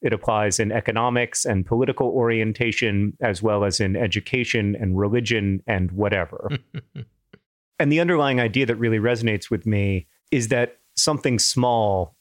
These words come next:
Speaker 1: like the preservation and maintenance of a meadow, can become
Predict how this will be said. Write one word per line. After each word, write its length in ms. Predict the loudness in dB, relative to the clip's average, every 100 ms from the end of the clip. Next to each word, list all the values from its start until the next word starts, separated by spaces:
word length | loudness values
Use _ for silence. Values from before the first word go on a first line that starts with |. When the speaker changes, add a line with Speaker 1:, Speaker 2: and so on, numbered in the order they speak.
| -4
Speaker 1:
like 440 | 0 0 -2 -6
the 180 | -4 -4
preservation 1000 | -2 -2 0 0 0 0 0 0 0 0 0
and 200 | 0 2
maintenance 840 | 0 0 0 0 0 0 -2 -4 -2
of 120 | 0
a 60 | 2
meadow, 680 | 2 2 2 0 0 0 -4 _ _ _ _ _ _ _
can 300 | -4 0 0
become 880 | 0 -4 -2 0 0 2 2 2 0